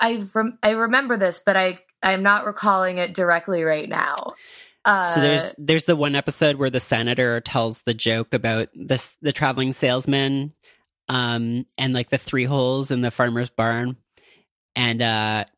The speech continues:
Speaker 2: to, like, illustrate a bizarre point about, like, arts funding. And then there's an episode where they turn it into a musical.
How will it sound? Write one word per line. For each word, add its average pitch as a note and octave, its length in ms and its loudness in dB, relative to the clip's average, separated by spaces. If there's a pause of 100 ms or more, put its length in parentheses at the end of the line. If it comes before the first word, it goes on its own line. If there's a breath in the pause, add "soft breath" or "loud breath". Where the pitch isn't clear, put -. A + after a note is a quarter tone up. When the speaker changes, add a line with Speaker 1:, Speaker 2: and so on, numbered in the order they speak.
(140)
Speaker 2:
to, D#3 160 2
like, C3+ 200 -2
illustrate D3+ 440 0
a D3 60 -2
bizarre C#3 320 2
point D#3+ 280 0
about, C3+ 220 -2
like, B2 240 -2
arts - 260 -4
funding. F3 460 0 (100)
And D3 160 0
then D#3+ 140 0
there's E3+ 180 0
an E3 100 -2
episode D3+ 360 0
where C#3+ 140 -4
they D3+ 120 2
turn D#3 280 0
it D#3 100 0
into D#3 280 0
a B2+ 60 0
musical. F#3 600 0